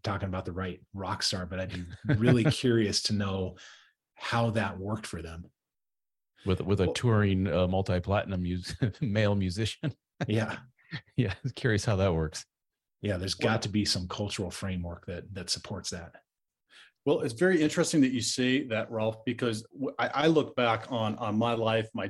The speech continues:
Speaker 3: dating life, my marriage, and then my post-dating life. And, and I think back and I feel like it would have benefited me to have married earlier in my life, to have, um, taken that time, knowing,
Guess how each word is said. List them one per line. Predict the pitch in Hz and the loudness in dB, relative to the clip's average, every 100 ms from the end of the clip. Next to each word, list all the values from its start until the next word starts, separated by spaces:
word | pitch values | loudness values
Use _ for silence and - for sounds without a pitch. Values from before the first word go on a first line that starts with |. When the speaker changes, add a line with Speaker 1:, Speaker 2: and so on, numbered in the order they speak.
| - | -2
Speaker 3:
dating | 113 110 | 0 0
life, | 107 101 98 | 0 0 -2
my | 104 98 | -6 -4
marriage, | 104 104 104 98 | -2 0 -2 -4
and | 98 | -6
then | 95 | -6
my | 87 - | -6 -2
post-dating | 113 107 - - - 110 101 | 0 0 -4 -12 -8 -4 -2
life. | 98 95 131 | -2 -2 -2
And, | 107 - - - - | -4 -6 -14 -16 -4
and | 113 | 0
I | 139 | 0
think | - 156 120 | 2 2 4
back | 120 117 113 | 2 2 -2
and | 143 113 110 | -4 -4 -2
I | 117 | -2
feel | 113 - 160 151 | -2 -2 0 2
like | 131 117 110 - - - _ | 4 2 0 -6 -20 -20 _
it | 143 151 | -2 0
would | 139 | 2
have | 123 110 | 2 0
benefited | 139 151 143 151 120 110 | 0 0 0 0 -2 0
me | 123 120 113 - - | 0 0 -2 -6 -6
to | 156 143 | -4 -4
have | 107 110 107 | -2 0 0
married | 107 101 101 98 92 - | -2 -4 -4 -6 -8 -8
earlier | 117 104 101 95 | -4 -2 -2 -4
in | - 98 | -4 -6
my | 87 | -4
life, | 85 78 101 - _ - - - _ _ _ _ _ _ - - - _ _ - | -6 -8 -10 -14 _ -20 -20 -20 _ _ _ _ _ _ -20 -20 -20 _ _ -6
to | - 113 | 0 0
have, | 104 107 104 - | 2 2 0 -2
um, | 127 101 | -8 -8
taken | - 139 120 | -4 -4 -2
that | 117 104 | -4 -4
time, | 123 107 - | -4 -4 -4
knowing, | - 139 170 190 135 135 | -2 2 4 6 4 2